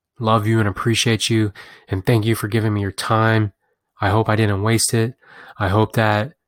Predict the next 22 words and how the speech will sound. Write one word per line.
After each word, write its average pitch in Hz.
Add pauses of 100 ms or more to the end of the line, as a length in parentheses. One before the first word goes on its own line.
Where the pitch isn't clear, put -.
(420)
I 107
was 107
able 110
to 98 (400)
dispense 110
something 110
into 110
you 107 (280)
that 104
you 104
could 95
gain, 110 (1500)
and 104
that 107
I 107
was 98
a 101
good 104
steward 117
of 101
your 101
time. 92